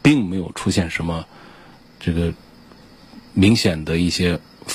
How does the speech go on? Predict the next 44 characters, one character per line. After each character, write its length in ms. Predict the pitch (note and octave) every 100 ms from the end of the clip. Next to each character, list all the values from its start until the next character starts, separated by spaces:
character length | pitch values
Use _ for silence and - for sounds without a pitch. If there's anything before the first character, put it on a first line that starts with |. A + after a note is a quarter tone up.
| -
化 280 | - G2+
学 140 | - F#2+
上 160 | F#2+
的 80 | E2+
一 80 | D#2+
些 120 | F#2
反 220 | - - -
应， 160 | - - - - - - - - - -
啊， 160 | - -
不 80 | A2+
会 180 | C#3+
出 160 | G2+ -
现 280 | - F#2+ F2
一 80 | E2+
个 120 | E2
相 240 | - A2+
互 140 | G#2+ F#2
影 240 | E2 A#2
响 160 | B2+ -
的 160 | G2+ - - - - - -
这 100 | -
么 100 | E2+
一 120 | D#2 D#2
个 300 | D2 C#2 - -
情 180 | - D#2
况。 220 | - - - - -
而 100 | -
且 100 | C3
同 320 | B2+ - C3 D#3+
品 260 | - F2
牌， 360 | - - F#2 G2 - - - -
它 160 | B2
们 100 | A#2+
的 240 | A2+ G#2+ F#2
大 180 | - -
体 140 | - F#2+
的 100 | F#2
成 240 | - G2+
分 180 | A#2 F#2+
都 180 | A2+ A#2+
是 200 | - F2
一 100 | D#2+
样 280 | G2+ F#2+
的， 120 | D#2+